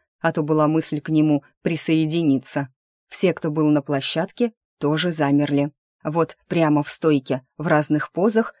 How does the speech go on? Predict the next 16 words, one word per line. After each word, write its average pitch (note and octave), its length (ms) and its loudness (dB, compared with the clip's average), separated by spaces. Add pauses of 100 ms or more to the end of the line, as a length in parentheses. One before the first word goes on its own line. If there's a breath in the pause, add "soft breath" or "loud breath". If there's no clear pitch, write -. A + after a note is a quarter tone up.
(100)
и D#3+ 100 -2
с - 120 0
интересом D#3 580 0
наблюдали D3 520 0
за D3+ 140 -4
произошедшим. C#3 880 -2 (340)
Я D#3+ 200 0
тоже F3 280 -2
замерла, F3 540 -2 (300)
не E3+ 160 2
зная, D3 320 0
как - 180 -4
отреагировать D3+ 760 0
на D3+ 220 2
это, C#3+ 400 -2
хм, C#3 320 0